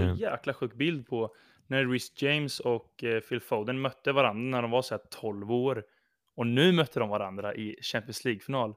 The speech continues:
Speaker 2: Aha.
Speaker 1: Alltså, fattar du? Den resan är så jävla sjuk. De två har vetat om varandra under hela sitt liv, och så har de liksom varit, båda har utvecklats och varit bra, och sen möts de i en, i en Champions League-final. Den är ju,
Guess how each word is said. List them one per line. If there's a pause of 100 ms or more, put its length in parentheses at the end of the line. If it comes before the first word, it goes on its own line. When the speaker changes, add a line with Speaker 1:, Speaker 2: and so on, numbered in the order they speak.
Speaker 2:
Aha.
Speaker 1:
Alltså,
fattar
du?
Den
resan
är
så
jävla
sjuk.
De
två
har
vetat
om
varandra (380)
under
hela
sitt
liv,
och
så
har
de (560)
liksom
varit,
båda
har
utvecklats
och
varit
bra, (320)
och
sen
möts
de
i
en, (160)
i
en
Champions
League-final.
Den
är
ju,